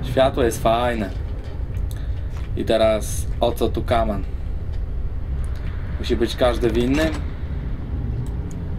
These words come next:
Czy każdy na tym samym? Bo nie ogarniam. Ja nie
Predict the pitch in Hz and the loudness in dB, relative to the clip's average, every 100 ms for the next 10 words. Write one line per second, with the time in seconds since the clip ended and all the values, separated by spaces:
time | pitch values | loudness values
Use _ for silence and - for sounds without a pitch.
0 | - - 117 123 117 113 120 113 113 110 | -2 -2 0 2 2 2 0 2 2 0
1 | - 113 101 95 98 - - - - - | 2 2 2 0 -4 -4 -6 -4 -4 -4
2 | - - - - - 107 110 107 104 107 | -6 -6 -6 -2 -2 -2 0 0 2 2
3 | 104 104 95 - - - - - - - | 2 0 -2 -2 -2 0 0 0 0 0
4 | - - - - - - 113 | -2 -2 -4 -4 -2 -2 0